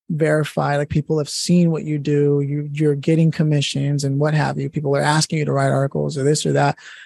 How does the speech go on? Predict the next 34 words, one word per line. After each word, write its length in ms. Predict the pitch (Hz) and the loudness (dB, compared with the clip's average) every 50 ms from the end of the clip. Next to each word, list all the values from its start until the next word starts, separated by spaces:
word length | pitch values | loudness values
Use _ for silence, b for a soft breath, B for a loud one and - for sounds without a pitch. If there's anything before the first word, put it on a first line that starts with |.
| B B B B _ _ _ - - _ - | B B B B _ _ _ -20 -20 _ -14
When 460 | 233 175 196 233 254 202 190 185 190 | -12 -12 -10 -4 0 2 2 4 4
you 200 | 196 196 214 196 | 4 4 2 2
could, 180 | - - 214 202 | 2 0 0 2
when 240 | 202 185 196 196 | 2 2 2 2
it 40 | 202 | 4
was 120 | 196 185 214 | 4 4 4
only 180 | 214 202 202 | 4 4 4
just 220 | 175 202 185 - - | 2 2 0 0 0
a 60 | 170 | -2
dream, 500 | 151 143 160 170 165 160 151 151 165 175 - _ _ _ _ _ _ | 0 0 2 0 0 0 -2 -4 -8 -10 -12 _ _ _ _ _ _
right? 220 | 180 165 160 - 226 - _ _ _ _ _ - | -4 -4 -4 -4 -6 -12 _ _ _ _ _ -2
What 240 | 170 190 220 226 | 0 2 2 2
would 140 | 247 262 202 | 2 2 2
you 100 | 208 202 | 2 0
say 260 | 185 - - 175 185 | 0 0 0 0 2
to 60 | 180 180 | 2 2
yourself, 600 | 170 156 151 - - 151 147 143 143 - - - _ | 2 0 0 0 0 0 0 0 -2 -4 -8 -6 _
knowing 280 | 160 165 165 175 180 | 0 2 2 4 2
what 120 | 170 170 - | 2 0 0
you 120 | 156 156 | -2 -2
know 180 | 156 156 156 151 | 0 0 0 0
now 320 | 147 151 151 151 151 147 | 0 0 0 2 0 0
about 300 | 143 139 139 139 143 147 | 0 0 -2 -2 -2 0
where 140 | 147 147 147 | 0 2 2
you 240 | 143 147 147 143 139 | 2 2 0 0 0
are 200 | 139 139 139 139 | 0 0 -2 -2
and 80 | 135 135 | -4 -4
what 140 | 139 147 147 | -6 -6 -4
you're 100 | 139 135 | -4 -4
doing 320 | 131 139 139 139 139 139 | -2 -2 -2 -2 -2 -2
and 100 | 135 131 | -4 -4
where 120 | 131 135 139 | -4 -4 -4
you're 140 | 143 143 143 | -4 -6 -6
going, 460 | 143 - 139 135 139 143 139 156 | -4 -2 -2 -2 -2 -2 -4 -4